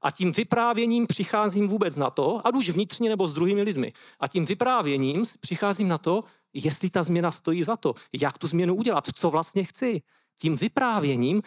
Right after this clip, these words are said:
a těmi zkušenostmi. Z-, přiblížím za chvilku, co, co ty zkušenosti jsou, jo? Ale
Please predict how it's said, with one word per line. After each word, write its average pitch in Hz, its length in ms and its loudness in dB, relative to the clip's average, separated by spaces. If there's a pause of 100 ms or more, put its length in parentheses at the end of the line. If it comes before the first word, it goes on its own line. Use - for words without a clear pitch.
(160)
a 131 80 0
těmi 202 260 2
zkušenostmi. - 840 -2 (840)
Z-, 156 200 2 (280)
přiblížím 202 440 0
za 185 60 0
chvilku, 175 280 0
co, - 140 -10
co 175 120 -2
ty 175 120 -2
zkušenosti - 480 -2
jsou, 147 240 0
jo? 131 80 0 (480)
Ale 143 380 2